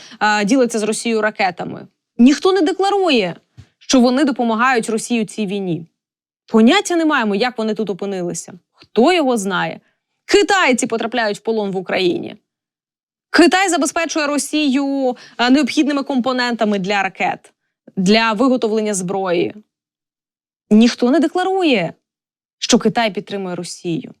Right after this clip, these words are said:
Звісно, ні. Ви що? Вона сама, одна,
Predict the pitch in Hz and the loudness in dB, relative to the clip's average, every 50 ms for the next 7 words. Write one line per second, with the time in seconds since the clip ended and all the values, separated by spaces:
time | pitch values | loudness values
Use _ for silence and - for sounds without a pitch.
0 | _ _ 175 170 165 175 214 302 339 - 415 392 392 370 370 370 349 302 233 175 | _ _ -6 -4 0 2 4 4 4 2 0 0 0 0 0 0 2 2 0 0
1 | 160 165 165 208 240 240 - - 330 330 320 262 180 156 180 202 226 262 277 - | -2 -4 -4 -4 -4 -4 -4 -4 -4 -2 -2 0 -2 0 0 0 0 0 0 0
2 | - 311 311 285 294 339 359 330 262 - - 285 320 233 202 220 233 277 320 311 | 0 0 2 2 2 2 2 0 0 0 -2 0 0 2 2 2 2 2 0 0
3 | 247 180 | 0 -2